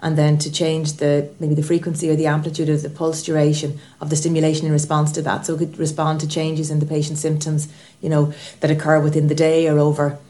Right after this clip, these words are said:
over weeks or months. Um, and then we also have studies started as well in trialling those. So we, we develop them and test them on our computational models. And then we're starting,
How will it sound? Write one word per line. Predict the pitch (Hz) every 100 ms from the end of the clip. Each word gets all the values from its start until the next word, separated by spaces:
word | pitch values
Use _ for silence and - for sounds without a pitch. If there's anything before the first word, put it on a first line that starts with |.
| _ -
over | 165 151 151
weeks | 160 156 156
or | 147
months. | 147 151 156 151 - - - - -
Um, | 156 151 151 151 160
and | 165
then | 156 160
we | 160
also | 170 180 190
have | 175 156
studies | - 175 160 156
started | - 160 156 156 165
as | 151
well | 160 160 - 160
in | 160 156 151
trialling | - 175 175 160 151
those. | 143 143
So | 160 160
we, | - 170
we | 165 170 165 156 - -
develop | 160 180 190
them | 190 180
and | 165
test | 180 175 -
them | 170
on | 156
our |
computational | 156 160 147 156 151 151 151
models. | 147 156 151 - - - _ -
And | -
then | 160 160 156
we're | 151
starting, | 147 170 165 165 156 151